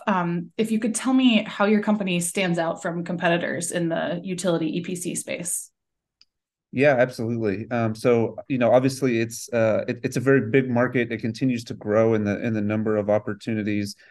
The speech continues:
Speaker 2: Um, Burns and McDonnell, Burns and Mac, as we refer to it, has been in the power business for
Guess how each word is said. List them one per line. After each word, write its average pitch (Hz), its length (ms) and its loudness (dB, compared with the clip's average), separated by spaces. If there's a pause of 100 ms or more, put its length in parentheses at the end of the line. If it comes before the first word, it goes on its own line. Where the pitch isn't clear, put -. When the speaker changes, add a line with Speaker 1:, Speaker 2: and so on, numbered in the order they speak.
(220)
Speaker 2:
Um, 107 260 2
Burns 131 220 4
and 117 260 0
McDonnell, 117 560 0
Burns 113 240 -4
and 113 100 -4
Mac, 113 300 -2
as 110 100 -6
we 117 100 -2
refer 113 320 -2
to 117 220 -2
it, 117 60 0
has 107 140 -4
been 110 220 -2
in 107 120 -2
the 104 80 -4
power 110 260 0
business 107 380 -4
for 101 380 -2